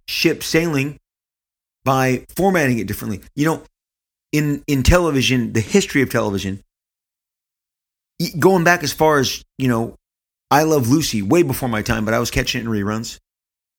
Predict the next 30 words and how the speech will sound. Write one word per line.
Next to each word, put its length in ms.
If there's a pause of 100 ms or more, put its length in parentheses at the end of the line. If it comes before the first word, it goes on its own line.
(140)
all 100
the 60
way 140
through 180
Friends 600
and, 300 (600)
and, 220
and, 220
and 260
whatever 360
else, 400 (1500)
you 100
know, 160
you 180
may 360 (840)
watch 380
or 120
enjoy. 400
As 200
a, 240
as 140
a, 80
as 160
a 60
season 360
of 80
a 60
show 180
gets 220
deeper, 440